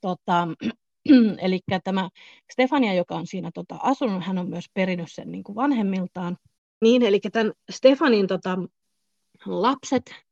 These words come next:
niin heillä ei ole mitään kiinnostusta Kasperia-alueeseen eikä hänen miehellä.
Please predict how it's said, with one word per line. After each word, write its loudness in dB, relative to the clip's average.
niin -2
heillä 8
ei 2
ole -2
mitään -4
kiinnostusta -4
Kasperia-alueeseen -2
eikä -6
hänen -8
miehellä. 0